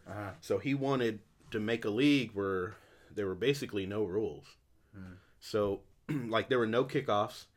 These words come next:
Speaker 2: The kickoff was, um, you got a player from one team stood at the twenty-yard line and a player from the other team at the twenty-yard line. They put the ball in the fifty, blew the whistle, and they fucking ran into each other. And whoever got the ball,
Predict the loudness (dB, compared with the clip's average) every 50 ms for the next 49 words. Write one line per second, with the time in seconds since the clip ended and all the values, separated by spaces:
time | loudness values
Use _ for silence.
0 | _ _ -12 -10 -4 0 0 0 2 4 2 2 2 0 -2 -2 2 2 4 4
1 | 4 4 2 -6 -14 -18 -20 _ -8 -6 -4 -4 -4 -4 -6 -8 -10 -8 -2 2
2 | 4 4 4 2 0 2 4 4 6 6 4 4 2 -2 -6 -16 _ _ -20 -20
3 | -20 -18 -12 -10 -8 -4 -2 0 0 0 2 2 2 4 4 2 2 -2 -6 -14
4 | _ _ -18 -8 -2 2 4 4 4 2 -2 -6 -4 -2 0 2 4 4 4 4
5 | 4 2 2 0 0 -2 -6 -12 -20 -20 -20 _ -10 -8 -8 -8 -4 2 2 4
6 | 4 2 0 -2 -2 -2 0 2 2 2 2 0 -2 -4 -6 -6 -6 -6 -8 -12
7 | -16 -20 -20 _ -18 -18 -18 -16 -12 -8 -6 -4 -2 -2 -2 0 0 -2 -2 -4
8 | -4 -8 -12 -20 _ _ -10 -8 -8 -8 -8 -10 -4 -2 2 2 4 4 2 0
9 | -2 -4 -2 2 2 2 2 2 0 -2 -2 -2 -10 _ _ _ _ -12 -6 -2
10 | -2 0 2 2 2 2 0 0 0 -2 -2 -2 -4 -6 -12 -20 _ _ _ _
11 | -12 -10 -10 -8 -6 -6 -6 -6 -6 -12 -12 -10 -8 -6 -4 -4 -2 -2 -2 -4
12 | -4 -4 -4 -2 -2 -2 -2 -2 -2 -2 -2 -2 -6 -6 -10 -16 -20 -18 -16 -14
13 | -12 -6 0 2 2 2 2 2 0 0 0 -2 -4 -4 -2 -2 0 0 -2 -4
14 | -6 -8